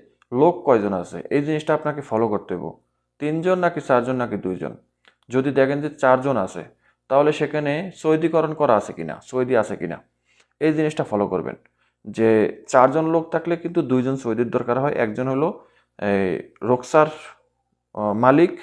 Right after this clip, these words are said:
আরেকজন হলো বাইরের সৌদি। তো দুইজন ব্যক্তির জন্য বাইরের একজন সৌদি রাখতে হইব, আর দুইজন, আহ, বাকি দুইজনের জন্য, আহ, কফিল নিজেই তার তামিনারটা দিয়ে রাখতে হইব, তখন গিয়ে আপনার ইকামার টাকা কম আসে। এটা হলো রানিং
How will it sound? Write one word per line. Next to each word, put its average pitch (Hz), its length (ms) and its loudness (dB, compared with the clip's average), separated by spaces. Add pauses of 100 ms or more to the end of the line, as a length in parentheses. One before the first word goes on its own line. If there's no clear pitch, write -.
(140)
আরেকজন 117 380 0
হলো 147 200 0 (480)
বাইরের 117 460 4 (220)
সৌদি। 98 320 0 (840)
তো - 380 0
দুইজন 151 400 2
ব্যক্তির 175 300 2
জন্য 175 220 2
বাইরের 139 380 4
একজন 147 200 -2
সৌদি 139 280 0
রাখতে 143 280 0
হইব, 160 120 0
আর 139 160 4
দুইজন, 123 400 -2 (360)
আহ, 87 180 -4
বাকি 123 300 2
দুইজনের 135 400 -2
জন্য, 156 200 -2 (720)
আহ, 110 80 -4 (640)
কফিল 139 340 2
নিজেই 160 440 0
তার 123 260 0
তামিনারটা 117 520 0
দিয়ে 131 220 2
রাখতে 101 260 -2
হইব, 90 140 -6
তখন 127 380 -2 (100)
গিয়ে 170 200 0
আপনার 170 300 0 (520)
ইকামার 143 420 -2
টাকা 135 280 0
কম 151 300 2
আসে। - 240 -6 (460)
এটা 160 160 0
হলো 180 180 6
রানিং 127 300 4